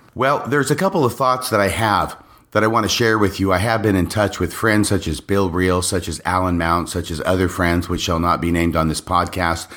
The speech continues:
because just for them to be known that they are friends of mine could have negative consequences in their personal and professional life. But I've been talking to a number of people, and we've been talking about various things, some of them related to the coronavirus, some not. But as to those things related to the coronavirus,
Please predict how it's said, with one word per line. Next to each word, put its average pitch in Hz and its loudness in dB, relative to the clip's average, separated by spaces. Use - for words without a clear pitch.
because 90 0
just - 0
for 98 -2
them 90 2
to - -6
be 80 0
known 92 2
that 80 -4
they 87 0
are 73 0
friends 87 -2
of 69 -6
mine 80 0
could 123 0
have 98 2
negative 92 2
consequences 98 0
in 92 -2
their 87 2
personal 92 0
and 82 -4
professional 92 -2
life. 92 -2
But 104 -2
I've 113 0
been 113 0
talking 147 -2
to 120 -2
a 113 2
number 117 0
of 101 -4
people, 117 -4
and 110 0
we've 117 0
been 113 0
talking 120 -2
about 90 -2
various 101 0
things, 92 -2
some 139 0
of 131 -2
them 110 2
related 92 0
to 98 -12
the 90 -6
coronavirus, 80 -2
some 90 0
not. 90 -2
But 113 0
as 156 -2
to 156 -2
those 123 0
things 104 0
related 101 0
to 92 -2
the 87 0
coronavirus, 87 -2